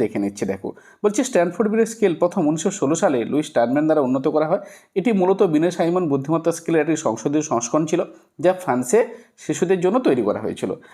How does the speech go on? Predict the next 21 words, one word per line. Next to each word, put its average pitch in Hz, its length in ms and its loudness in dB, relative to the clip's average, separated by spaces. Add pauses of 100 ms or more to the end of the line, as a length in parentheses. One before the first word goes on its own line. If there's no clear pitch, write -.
(140)
স্ট্যানফোর্ড 214 500 0
বিনে 220 160 0
স্কেলটি 175 360 0
বিশেষভাবে 170 540 0
প্রাপ্তবয়স্কদের 156 580 0
জন্য 165 120 0 (100)
বিশেষভাবে 156 400 -2
উপযোগী 143 340 -2 (460)
তৈরি 135 180 2
করা 156 180 2
হয়। 220 160 -2 (300)
তাছাড়াও 214 380 2
এটি 175 120 -2
কি-, 147 300 -6
শিশু, 143 240 -2 (160)
কিশোর 147 300 0 (320)
এবং 185 180 2
প্রাপ্তবয়স্কদের 139 520 0
জন্য 190 140 2
সার্বিক 139 400 0
মানসিক 113 460 0